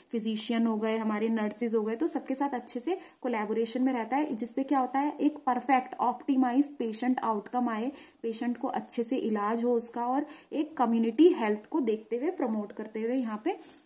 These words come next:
pharmacist अपना role play करता है। ये हो गया। उसके बाद देखो कितना easy है यार, सब कुछ अपने ही, बोलते हैं ना, अपने ही point of view से तुम्हें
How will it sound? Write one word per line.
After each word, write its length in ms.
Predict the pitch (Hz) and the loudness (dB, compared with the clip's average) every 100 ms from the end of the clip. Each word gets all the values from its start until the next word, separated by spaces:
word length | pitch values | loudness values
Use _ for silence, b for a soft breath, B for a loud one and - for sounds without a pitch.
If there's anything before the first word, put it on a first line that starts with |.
| _ - | _ -2
pharmacist 540 | 220 220 233 247 - | -2 -2 -2 -4 -4
अपना 380 | - 269 392 B B - | 2 4 2 B B -4
role 220 | 285 277 | 2 4
play 240 | 269 247 220 | 4 2 2
करता 320 | 214 208 202 | 0 -4 -4
है। 160 | 190 B B - | -4 B B -4
ये 100 | 262 | 0
हो 120 | 294 | 2
गया। 260 | 294 330 339 - 277 | 4 2 0 -6 -10
उसके 260 | 269 285 | -6 0
बाद 280 | 277 294 294 - _ _ - _ _ _ _ _ | 4 2 2 -8 _ _ -20 _ _ _ _ _
देखो 200 | 220 220 | -12 -10
कितना 480 | 254 349 349 349 359 | -8 -6 0 4 6
easy 320 | 311 302 277 | 8 8 8
है 140 | 311 233 | 6 6
यार, 320 | 220 254 240 | 6 6 4
सब 220 | - 262 | 0 0
कुछ 180 | 302 302 | 0 0
अपने 240 | 277 262 | 0 2
ही, 240 | 277 285 254 | 4 4 4
बोलते 320 | 240 240 269 | 0 0 4
हैं 40 | |
ना, 80 | 294 | 6
अपने 240 | 262 254 262 | 6 4 4
ही 80 | |
point 300 | 269 247 240 | 4 2 0
of 140 | 254 233 | -2 -2
view 180 | 240 233 | -4 -4
से 120 | 254 | -4
तुम्हें 320 | 254 254 | -2 2